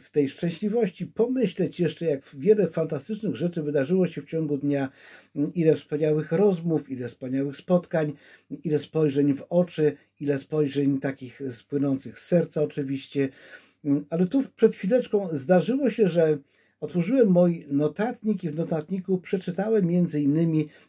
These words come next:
i to jest świetna puenta, powiedzmy sobie, m, tego dnia przemyśleń, ale bardziej też pod kątem tego następnego dnia,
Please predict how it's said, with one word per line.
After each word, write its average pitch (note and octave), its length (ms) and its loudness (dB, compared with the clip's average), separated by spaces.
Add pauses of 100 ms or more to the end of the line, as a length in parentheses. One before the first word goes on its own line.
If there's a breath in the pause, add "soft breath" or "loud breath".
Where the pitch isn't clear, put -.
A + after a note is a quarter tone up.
(100)
i D#3 60 -8
to G3+ 80 2
jest G3+ 320 4
świetna G#3+ 640 -4
puenta, G3+ 680 0
powiedzmy F#3 460 -2
sobie, F3 380 -2 (380 loud breath)
m, D3 240 -2
tego E3+ 220 2
dnia E3 320 0
przemyśleń, G#3 680 0
ale F3+ 200 2
bardziej G#3 560 0
też F#3+ 160 -2
pod F#3+ 240 -6
kątem G3 400 -2
tego F3 220 -2
następnego D#3+ 680 -2
dnia, D3+ 260 0